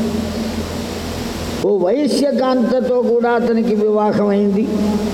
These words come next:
ధృతరాష్ట్రునికి కూడా ఇద్దరు భార్యలే. విదురునకు మాత్రం ఒక్క భార్యే.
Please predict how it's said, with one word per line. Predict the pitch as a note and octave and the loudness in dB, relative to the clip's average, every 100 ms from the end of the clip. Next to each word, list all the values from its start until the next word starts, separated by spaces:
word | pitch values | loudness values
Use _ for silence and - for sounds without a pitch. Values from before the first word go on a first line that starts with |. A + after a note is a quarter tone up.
| G#3 - G#3 G#3+ G#3+ - - | -2 -2 -4 -4 -4 -2 0
ధృతరాష్ట్రునికి | D3+ D#3 A#3+ C4 C4 C4 B3 B3 G3+ | 0 0 0 2 2 2 2 2 2
కూడా | A#3 A#3 | 2 2
ఇద్దరు | A#3+ A3 A3 A3 | 2 2 2 2
భార్యలే. | G3+ F3 G3+ G3+ E3 C#3 - - A#3 G#3+ G3+ A#3 A#3 A3+ A3+ A#3 A3+ A#3 - - - - - - - - - - - - - C3+ | 2 2 2 2 2 2 0 0 0 0 -2 -2 -2 -4 -4 -4 -4 -4 -6 -6 -6 -6 -6 -4 -6 -6 -6 -6 -6 -6 -4 -2
విదురునకు | C3+ F#3 A3+ D4+ E4 D#4+ D4+ A#3 C4 | 2 2 2 2 2 2 2 2 2
మాత్రం | B3+ B3+ A3+ A3+ A#3 A3+ | 2 2 2 2 2 2
ఒక్క | G3 A3+ G#3+ | 2 2 0
భార్యే. | E3 D#3 D3 B2+ A2+ | 2 2 2 2 0